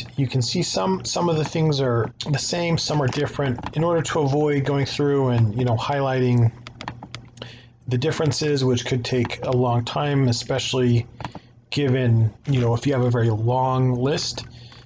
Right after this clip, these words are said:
or two long lists, and it can definitely be time consuming. There's definitely an easy fix for that.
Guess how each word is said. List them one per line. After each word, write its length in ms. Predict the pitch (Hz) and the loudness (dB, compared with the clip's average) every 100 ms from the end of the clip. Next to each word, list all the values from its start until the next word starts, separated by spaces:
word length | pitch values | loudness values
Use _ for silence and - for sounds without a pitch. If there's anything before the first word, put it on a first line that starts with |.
| - 127 | -10 -2
or 160 | 123 | -2
two 200 | 120 147 | 0 2
long 240 | 135 131 123 | 2 2 2
lists, 380 | 123 - - | 0 -2 -2
and 240 | 120 110 - | 2 2 0
it 140 | 120 | -2
can 160 | 123 117 | 0 2
definitely 480 | 143 139 139 131 123 | 0 -2 -2 0 2
be 140 | 117 | 0
time 300 | 113 139 131 | -2 -2 -2
consuming. 640 | - 131 - 127 135 147 - - - - - - | 0 -2 0 0 0 -2 -6 -12 -12 -12 -16 -6
There's 220 | 127 - | -4 -2
definitely 300 | 196 - 175 | -4 -2 0
an 80 | 147 | 0
easy 280 | 147 139 139 | 2 2 0
fix 280 | - 139 - | 0 -4 -2
for 140 | 135 | -2
that. 300 | 131 170 | 0 -2